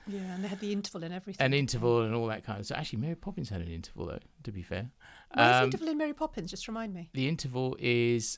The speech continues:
Speaker 2: uh, after she sings Go to Sleep, or Don't Go to Sleep, or whatever she's singing, after
Speaker 1: Okay.
Speaker 2: the,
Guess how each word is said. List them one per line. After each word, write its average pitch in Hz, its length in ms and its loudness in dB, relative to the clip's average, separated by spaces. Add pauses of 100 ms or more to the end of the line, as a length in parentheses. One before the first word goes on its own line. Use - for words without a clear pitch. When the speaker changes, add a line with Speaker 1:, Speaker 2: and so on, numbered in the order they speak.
(160)
Speaker 2:
uh, 107 680 2
after 117 680 0
she - 460 -4
sings 107 680 -2 (100)
Go 107 360 0 (120)
to - 160 -6
Sleep, - 540 -6 (400)
or 95 120 -4
Don't 104 280 0
Go 95 120 0
to 90 80 -6
Sleep, 90 340 -8 (100)
or 101 100 -4
whatever 101 220 -2
she's - 180 -10
singing, 101 180 -4
after 131 280 0
Speaker 1:
Okay. 117 60 -2
Speaker 2:
the, 110 280 0